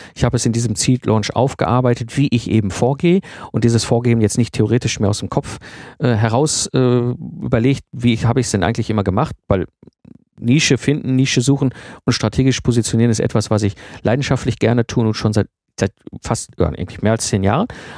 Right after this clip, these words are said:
Aber diesmal habe ich gesagt, okay, wenn ich es in diesem Seed Launch zum, Seed Launch zum Thema Nische finden,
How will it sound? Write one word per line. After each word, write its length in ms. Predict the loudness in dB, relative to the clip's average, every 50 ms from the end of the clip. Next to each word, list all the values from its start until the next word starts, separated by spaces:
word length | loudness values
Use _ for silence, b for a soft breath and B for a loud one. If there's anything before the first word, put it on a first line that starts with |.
| B B
Aber 160 | 0 2 2
diesmal 280 | 2 0 2 2 2
habe 100 | 0 0
ich 20 | 0
gesagt, 220 | -2 -2 -2 -2
okay, 320 | -4 -6 0 2 2 2 4
wenn 140 | 2 2 0
ich 100 | 2 0
es 140 | 0 2 2
in 80 | 2
diesem 240 | 2 2 2 0 -2
Seed 320 | -2 2 2 2 2 2
Launch 320 | 2 0 0 0 -4 -6 -4
zum, 220 | -2 -2 -2 -2 B B B B B
Seed 300 | 0 2 2 2 0 -4 _
Launch 380 | -2 0 2 2 0 -2 -6 B B B B B B
zum 180 | -4 -4 -2
Thema 300 | 2 2 2 2 2 0 B B B B
Nische 340 | -2 2 2 2 4 2 0
finden, 400 | 0 2 0 0 0 0 0 0